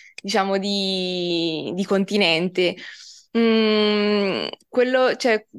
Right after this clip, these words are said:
quello che tu hai vissuto trasferendoti in Uganda,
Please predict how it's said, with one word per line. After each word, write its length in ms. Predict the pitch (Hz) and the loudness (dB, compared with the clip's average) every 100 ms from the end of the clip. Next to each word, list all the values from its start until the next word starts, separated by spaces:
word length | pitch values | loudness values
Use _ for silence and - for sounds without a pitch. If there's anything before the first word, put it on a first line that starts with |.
| - | -20
quello 220 | _ 240 254 | _ 0 2
che 240 | 254 254 | 0 -2
tu 240 | - 262 269 | -2 2 2
hai 180 | - 220 | 2 0
vissuto 840 | 220 220 - 240 240 240 226 233 | -2 -4 -4 -2 -2 2 4 4
trasferendoti 1200 | 226 214 - - 208 202 208 208 208 214 208 208 - _ _ _ _ _ _ | 0 -4 -4 -2 0 0 0 -2 -2 -4 -4 -4 -6 _ _ _ _ _ _
in 100 | 220 | 2
Uganda, 760 | 214 196 185 185 190 185 180 | 2 2 0 0 0 2 0